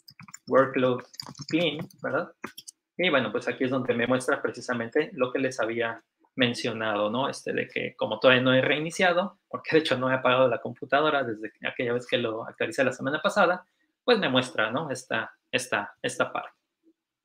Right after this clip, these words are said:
Y en el caso de un C S Proc, por ejemplo, esta aplicación ya utiliza ocho punto cero, pues aquí es donde, este, tenemos, ¿no? Este, ya la versión ocho,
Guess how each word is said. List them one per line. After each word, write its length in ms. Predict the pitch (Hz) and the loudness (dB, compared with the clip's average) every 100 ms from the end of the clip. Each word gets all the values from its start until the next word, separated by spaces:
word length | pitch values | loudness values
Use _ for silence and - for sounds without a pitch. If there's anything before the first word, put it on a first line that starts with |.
| _ _ - _ _ _ _ _ | _ _ -20 _ _ _ _ _
Y 280 | 185 190 190 | 4 4 2
en 140 | 156 156 | 0 0
el 120 | 147 | 0
caso 340 | 160 156 156 | 0 2 2
de 280 | 143 151 160 | 6 6 6
un 320 | 151 143 151 - | 2 -6 -8 -14
C 260 | - 135 | -2 2
S 200 | 131 131 | 2 0
Proc, 320 | 170 151 151 - | 2 2 0 4
por 120 | 131 | 2
ejemplo, 140 | 135 | 2
esta 140 | 135 143 | 0 0
aplicación 460 | 127 123 - 131 | 0 -4 -4 -2
ya 100 | 123 | 0
utiliza 500 | 123 120 120 120 120 | -2 -2 -4 -2 -4
ocho 260 | 143 - 123 | -4 -8 -8
punto 240 | 151 147 | -8 -6
cero, 380 | 175 190 165 170 - _ _ _ _ _ | 2 6 6 2 -12 _ _ _ _ _
pues 180 | 107 | -2
aquí 260 | 131 - 143 | -2 2 2
es 100 | 139 | 2
donde, 480 | 143 143 135 120 120 | 0 0 2 2 0
este, 440 | 117 - - 110 - | -4 -4 -2 -2 0
tenemos, 340 | 143 123 107 104 | 2 2 0 -6
¿no? 240 | 143 151 | -6 -6
Este, 300 | 120 - - | -8 -8 -2
ya 160 | 117 120 | 2 4
la 120 | 120 | 4
versión 440 | 110 - 120 113 | 2 -2 -6 -4
ocho, 640 | - 170 175 - 180 180 180 | 2 2 2 4 4 4 0